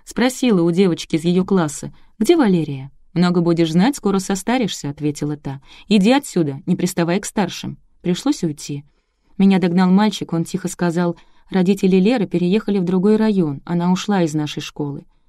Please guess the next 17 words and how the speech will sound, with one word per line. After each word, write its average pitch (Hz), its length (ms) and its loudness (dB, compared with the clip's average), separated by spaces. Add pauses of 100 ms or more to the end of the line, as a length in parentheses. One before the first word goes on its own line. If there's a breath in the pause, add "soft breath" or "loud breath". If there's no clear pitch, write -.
(140)
Я 240 120 2
тихо 220 240 -4
заплакала 185 480 -2
и 156 60 -2
убежала. 143 580 -6 (320)
С - 140 -8
Лерой 202 280 6
мы 165 120 0
больше 165 300 -2
не 170 100 0
встречались. 170 720 -4 (280)
Собачка, 185 600 -2
которую 170 380 -2
она 170 160 -2
когда-то 170 400 -4
подарила 165 460 0
мне, 151 280 -2